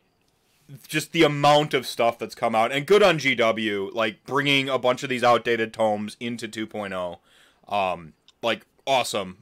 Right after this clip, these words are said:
I, like, it's gonna be rocky going, <laughs> maybe Cunnin' rocky going f-, forward for a little bit, but, like, I think we're gonna, it's for the better in the long run. You know.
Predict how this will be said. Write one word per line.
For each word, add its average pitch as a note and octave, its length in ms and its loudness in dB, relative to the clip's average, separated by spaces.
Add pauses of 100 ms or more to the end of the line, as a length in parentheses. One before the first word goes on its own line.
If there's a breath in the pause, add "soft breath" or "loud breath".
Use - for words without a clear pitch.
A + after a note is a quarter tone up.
I, C3+ 300 2 (460 soft breath)
like, E3 220 4
it's F3 140 2
gonna A3 180 4
be G3+ 140 6
rocky D#3+ 380 4
going, C#3 500 4 (440 soft breath)
<laughs> D#3 1160 -2
maybe D#3 380 2 (160 soft breath)
Cunnin' F3+ 380 2
rocky C3 420 4
going A#2 440 0 (160)
f-, C#3 140 -4
forward A#2 640 4
for - 120 -4
a A#2 60 2
little A#2 220 2
bit, G2+ 320 -2
but, A#2+ 160 0
like, A2 560 0
I B2 100 -2
think B2 200 -6
we're A#2+ 120 -2
gonna, G2 400 -4 (760 soft breath)
it's F#3 160 4
for - 160 4
the E3+ 80 6
better G2 400 2
in A#2+ 100 -6
the A2 100 -2
long F#2+ 220 -4
run. D2+ 240 -20 (1200)
You A#2+ 100 -4
know. F#2+ 240 -4